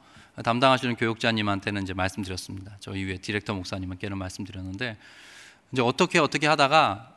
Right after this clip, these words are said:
그 교회 한 권사님께서 가끔 이제 새벽 예배 때, 그 청년 예배 때 이제 제가 보통 청년 사역자니까 설교를 했는데 그 예배 때 나오는 권사님이셨어요.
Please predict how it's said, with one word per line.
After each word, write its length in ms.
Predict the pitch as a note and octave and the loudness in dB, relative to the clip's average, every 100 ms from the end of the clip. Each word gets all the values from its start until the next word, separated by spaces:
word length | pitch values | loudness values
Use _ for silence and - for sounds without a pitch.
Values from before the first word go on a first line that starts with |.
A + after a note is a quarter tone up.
| - | -4
그 140 | C3 | -2
교회 160 | C3 B2+ | 2 2
한 200 | D#3 C#3 | 0 0
권사님께서 920 | B2 C3 E3 D3 A2+ G#2+ C#3+ G#2+ G2 _ _ _ _ - | 0 4 4 4 0 -2 -2 -4 -8 _ _ _ _ -14
가끔 340 | - G#2+ C#3 A2 | -8 -2 0 2
이제 120 | G2 | 0
새벽 320 | - F#3+ F#3+ | 2 2 4
예배 280 | D#3 B2 - | 4 2 0
때, 240 | G2+ F#2 - _ | -4 -4 -10 _
그 100 | - | -8
청년 400 | G#2+ A3 A#3+ A3+ | -2 4 6 6
예배 260 | G3 D#3 - | 6 4 2
때 80 | A#2+ | 2
이제 140 | G#2 | 2
제가 200 | G2+ G2+ | 0 0
보통 220 | F#2+ G#2 | -2 -4
청년 260 | - F3+ E3 | -4 -2 2
사역자니까 400 | C3 - G2+ G2 | 0 0 -4 -2
설교를 280 | C3+ B2+ B2 | -4 -2 -2
했는데 320 | A2+ G#2+ B2 - - | -4 -2 -4 -6 -8
그 160 | - D3+ | 2 6
예배 180 | D#3 E3+ | 6 4
때 120 | D#3 | 4
나오는 240 | A2+ A2 | 2 2
권사님이셨어요. 760 | G#2 G2+ A#2+ G#2+ F#2 F#2+ - | -2 -2 -2 -4 -6 -10 -14